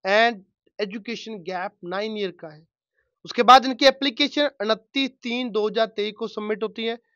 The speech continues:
और मेडिकल पाँच चार दो हज़ार तेईस को, बायोमेट्रिक पाँच चार दो हज़ार तेईस को, सोलह पाँच दो हज़ार तेईस को फ़ोर्टी सिक्स डे में दीप सिंह को उनका स्पाउस ओपन वर्क परमिट मिलता है। बहुत-बहुत मुबारकबाद सभी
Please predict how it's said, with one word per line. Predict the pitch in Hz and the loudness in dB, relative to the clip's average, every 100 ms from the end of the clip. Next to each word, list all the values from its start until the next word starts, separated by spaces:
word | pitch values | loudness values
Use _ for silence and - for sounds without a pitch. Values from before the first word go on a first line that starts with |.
| _ _ | _ _
और | 208 240 | 6 6
मेडिकल | 233 226 277 302 302 | 6 2 4 0 0
पाँच | - 240 269 269 | 4 6 6 6
चार | 247 247 | 8 8
दो | 196 208 | 6 0
हज़ार | 202 220 | 4 4
तेईस | 226 214 214 208 | 4 2 -4 -4
को, | 226 226 | -4 -2
बायोमेट्रिक | 175 196 220 214 208 220 190 - | 4 4 4 0 -2 -8 -6 -2
पाँच | 190 208 208 | 0 0 0
चार | 190 185 | 0 0
दो | 170 175 | -2 -4
हज़ार | 175 185 | -2 -2
तेईस | 185 190 | -4 -8
को, | 190 202 202 _ _ _ _ | -6 -6 -8 _ _ _ _
सोलह | - 220 240 262 | 0 6 10 10
पाँच | 254 220 220 - | 10 4 4 2
दो | 196 196 | -2 0
हज़ार | 190 202 | 2 0
तेईस | 208 202 190 | 0 -6 -6
को | 208 | -10
फ़ोर्टी | - 277 - 269 | -8 -8 -6 -8
सिक्स | - 285 - - 180 | -10 -14 -16 -12 0
डे | 208 | 0
में | 208 208 220 _ _ _ | 2 -2 -4 _ _ _
दीप | 151 220 262 - | -4 0 0 -2
सिंह | - 240 233 | -6 -4 -4
को | - 196 202 214 - | -2 0 0 -2 -8
उनका | 196 190 214 214 | -12 -6 -2 -2
स्पाउस | - - 185 214 220 - - | -2 -4 -2 -2 -6 -14 -12
ओपन | 180 196 190 | -10 -8 -6
वर्क | 170 - | -8 -8
परमिट | 180 185 175 | -10 -10 -10
मिलता | 160 151 170 | -12 -14 -20
है। | 180 _ _ _ _ _ _ 185 | -20 _ _ _ _ _ _ 2
बहुत-बहुत | 202 196 233 | 2 2 0
मुबारकबाद | 196 202 214 - 214 233 | 2 4 4 4 2 2
सभी | - 220 233 | 0 -6 -4